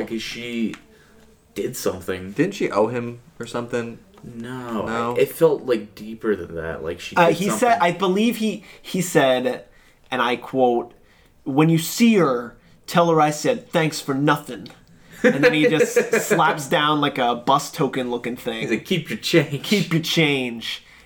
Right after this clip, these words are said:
Speaker 3: And, uh,
Speaker 1: They didn't pay for it. <laughs>
Speaker 3: they didn't pay for it. They,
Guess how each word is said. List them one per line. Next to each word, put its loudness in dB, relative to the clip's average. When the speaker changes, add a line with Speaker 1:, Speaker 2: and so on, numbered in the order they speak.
Speaker 3:
And, 0
uh, 4
Speaker 1:
They 0
didn't -4
pay 2
for 0
it. 2
<laughs> -10
Speaker 3:
they 6
didn't 0
pay 0
for -2
it. -6
They, 0